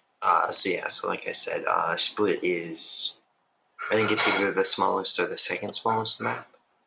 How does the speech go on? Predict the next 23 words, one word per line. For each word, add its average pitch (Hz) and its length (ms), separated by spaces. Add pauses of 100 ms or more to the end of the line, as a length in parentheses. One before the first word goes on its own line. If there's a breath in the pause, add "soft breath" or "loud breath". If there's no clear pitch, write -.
(320)
Uh, 85 520 (380)
but 92 120
it's 95 180
just, - 320 (1040)
uh, 95 160
makes 98 220
it 101 80
really 92 300
good 92 340
for, 87 520
uh, 85 480 (160)
people, - 300
as 90 180
we 85 60
see - 160
on 87 100
the 87 80
scoreboard, 90 420
like 87 200
Raze, 92 840
Jett, 87 500 (400)
uh, 85 320
Phoenix, 90 760